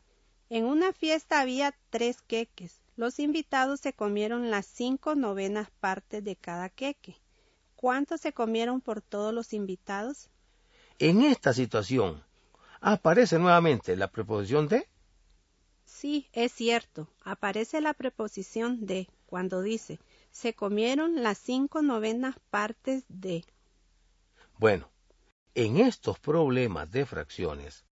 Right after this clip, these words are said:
Speaker 2: cuando aparece la preposición de, indica de inmediato la operación multiplicación.
Speaker 1: Ah, por eso los problemas anteriores se resolvieron mediante una multiplicación.
Speaker 2: Así es, Andrea.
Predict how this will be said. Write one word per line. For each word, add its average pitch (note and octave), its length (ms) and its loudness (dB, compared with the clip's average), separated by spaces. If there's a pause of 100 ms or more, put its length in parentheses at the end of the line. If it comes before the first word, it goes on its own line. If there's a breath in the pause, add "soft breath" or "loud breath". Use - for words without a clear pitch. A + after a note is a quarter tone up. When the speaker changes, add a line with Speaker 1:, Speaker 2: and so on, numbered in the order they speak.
(260)
Speaker 2:
cuando C#3+ 460 6
aparece A2 600 0
la F#2+ 180 0
preposición G#2 760 -2
de, F#2 300 -4 (220)
indica E3+ 680 2
de C#3+ 260 6
inmediato E3 720 4 (300 soft breath)
la F#3 420 -2
operación G#2 580 -2
multiplicación. E2 720 -8 (720)
Speaker 1:
Ah, A#3 380 -8 (320)
por B3 200 2
eso D#4+ 260 0
los F4 180 -2
problemas B3+ 560 -2
anteriores A#3 720 -4
se A3+ 180 -4
resolvieron A3 680 -2
mediante G#3+ 460 -2
una G#3+ 240 -2
multiplicación. A3 1040 -6 (440)
Speaker 2:
Así G2+ 440 8
es, F#3 160 0
Andrea. D#3 460 0